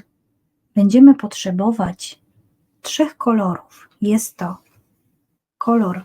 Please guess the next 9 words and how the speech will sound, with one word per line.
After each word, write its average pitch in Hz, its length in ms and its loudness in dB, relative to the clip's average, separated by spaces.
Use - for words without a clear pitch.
żółty, 196 720 -4
jest 202 220 -6
to 190 80 -8
taki 185 240 -10
średni 233 500 -2
żółty, 180 500 -8
Permanent 202 680 0
Yellow 190 460 -2
Medium, 170 640 -2